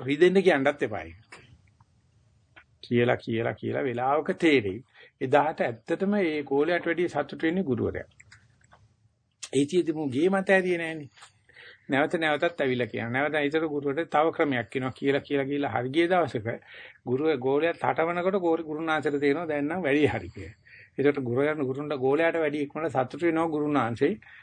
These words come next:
ඒ මොකද ඒක ඇත්තටම දෙපාර්ශ්වයේ සම සම යෙදවුමකින් තමයි ගන්න පුළුවන්. මෙවුවා මේ තර්කයට අහු වෙන්නේ නැහැ. මෙවුවා අයෝනිසෝමනසිකාරය, යෝනිසෝමනසිකාරය බවට පත් වීමක්. ඒක හරියට ඔය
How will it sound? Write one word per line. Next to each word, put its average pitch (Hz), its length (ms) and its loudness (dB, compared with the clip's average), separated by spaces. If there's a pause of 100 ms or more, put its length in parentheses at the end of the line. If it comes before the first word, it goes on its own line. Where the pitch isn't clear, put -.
ඒ - 140 -6
මොකද 156 260 -2
ඒක 156 300 2
ඇත්තටම 156 560 -2
දෙපාර්ශ්වයේ 160 720 0
සම 143 340 -4
සම 180 300 -4
යෙදවුමකින් 165 680 0
තමයි 151 200 -2
ගන්න 107 260 -2
පුළුවන්. - 280 -6 (680)
මෙවුවා 143 300 4
මේ 135 280 -4
තර්කයට 127 420 -2
අහු 131 180 2
වෙන්නේ 113 300 2
නැහැ. - 380 -20
මෙවුවා 143 280 -2
අයෝනිසෝමනසිකාරය, 139 1040 2 (440)
යෝනිසෝමනසිකාරය 131 640 0
බවට 110 260 -6
පත් 107 220 -4
වීමක්. 160 240 4 (500)
ඒක 135 180 4 (520)
හරියට 131 360 -2
ඔය 147 180 4